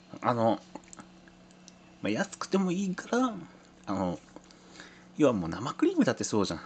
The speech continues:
あの、植物性の生クリームと動物性の生クリームってあるじゃん。うん。これはもうどっちかっていうと、生クリームって言ったら、エッセルは生、あの、植物性の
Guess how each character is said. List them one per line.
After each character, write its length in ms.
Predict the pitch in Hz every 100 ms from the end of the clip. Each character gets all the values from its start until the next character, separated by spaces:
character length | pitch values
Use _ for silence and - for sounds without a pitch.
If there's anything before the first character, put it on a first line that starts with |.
| -
あ 100 | 95
の、 60 | 90
植 340 | - 98 127
物 180 | 117 117
性 540 | - - 113 107 104 - - - - - - - - -
の 100 | 104
生 320 | 92 98 101
ク 140 | - 98
リ 60 |
ー 40 | 92
ム 80 |
と 160 | 92 - -
動 240 | 101 117
物 120 | 127
性 240 | - - 107
の 100 | 101
生 240 | 95 95
ク 180 | - 104
リ 100 | 101
ー 20 |
ム 60 | 85
っ 40 |
て 220 | - - 87
あ 80 |
る 60 | 101
じ 120 | - - - - - - - - - - - - - -
ゃ 40 |
ん。 40 | 113
う 40 |
ん。 80 | 92 - - - - - - - -
こ 100 | 165
れ 60 |
は 140 | 170 101
も 140 | 85
う 40 |
ど 80 | 95
っ 40 | 98
ち 80 | -
か 80 |
っ 20 | -
て 60 |
い 20 |
う 40 | -
と、 80 | 107
生 260 | 104 120 135
ク 100 | 170
リ 80 | 170
ー 40 |
ム 60 | 143
っ 40 |
て 200 | - 190
言 40 |
っ 80 | 240
た 40 | -
ら、 60 | - - - - - - -
エ 60 | 127
ッ 20 |
セ 180 | - 120
ル 60 | 180
は 160 | 214 - 101
生、 300 | 101 107 - - - - -
あ 100 | 87
の、 220 | 78 - -
植 240 | 107 110
物 200 | 113 -
性 320 | - 127 151 - - - - - - - - -
の 160 | 143